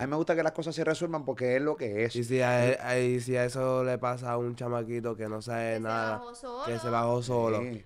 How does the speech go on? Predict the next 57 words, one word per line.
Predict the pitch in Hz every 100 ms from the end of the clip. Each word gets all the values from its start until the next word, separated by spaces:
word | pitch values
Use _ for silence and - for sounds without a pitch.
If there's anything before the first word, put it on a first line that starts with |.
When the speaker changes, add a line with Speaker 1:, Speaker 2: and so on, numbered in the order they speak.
| _
Speaker 2:
Si | -
Speaker 3:
Y | 151
Speaker 2:
yo | 180
Speaker 3:
que |
Speaker 2:
me | 233
hubiera | 254 269
bajado | 277 254 220
Speaker 3:
la, |
Speaker 2:
solo, | 202 196 185 175 160 120 - -
Speaker 3:
la | 139 254
Speaker 2:
yo | 247
Speaker 3:
P | 240
A | 233 247 302 403
cuesta | 349 359 415
cincuenta | 403 285 262 247 233 196
dólares, | 208 339 466 330
no | 233
es | 208
tampoco | 240 254 359 392 508 466
gratis. | 277 220 185 - 480 494 - - - _ _ -
Speaker 1:
No, | 107 107
es | 120
que | -
la | 165
gran | 131
mayoría | 117 127 139
Speaker 3:
Y |
Speaker 1:
de | 147
los |
Speaker 3:
si |
se | 147
Speaker 1:
chamacos | 139 139 262
Speaker 3:
baja | 262 320 339 349
y |
no, | 311 311 311
y |
no | 302 302
tiene | 302 311 302
la, | 294 247 285
la |
ayuda | 285 294 294 285
de | 294
un | 302
papá | 294 269 285 294 302
que |
lo | 277 269
defendió | 277 294 277 262 240 208 226 _ _
y | 285 277
tuvo | 285 285
que | 285 294
coger | 294 285 277 285 285
y | 277
hacer | 277 277 269
ese | 277 277
examen | 277 277 262 269
como | 262 262 254
pudo. | 233 233 233 202 190